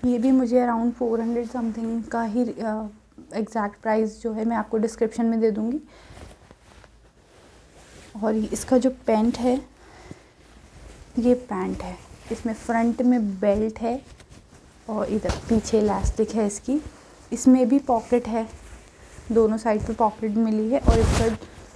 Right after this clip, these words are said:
ए-, इसमें भी नीचे इस तरह की एम्ब्रॉयडरी हो रखी है,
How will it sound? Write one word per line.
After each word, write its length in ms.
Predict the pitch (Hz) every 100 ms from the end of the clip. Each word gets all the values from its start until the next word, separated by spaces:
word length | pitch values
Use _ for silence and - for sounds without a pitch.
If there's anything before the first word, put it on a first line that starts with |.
| - _ _ _ - - _ _ _ _ _ 208
ए-, 200 | 220 208
इसमें 300 | 240 - 233
भी 100 | 247
नीचे 520 | 240 226 233 247 277 - _ _ _ _ _ _ _ - - - _ - -
इस 140 | 208
तरह 240 | 240 220 214
की 120 | 240
एम्ब्रॉयडरी 540 | 233 208 185 185 202
हो 80 | 202
रखी 380 | 190 185 - 208
है, 120 | 175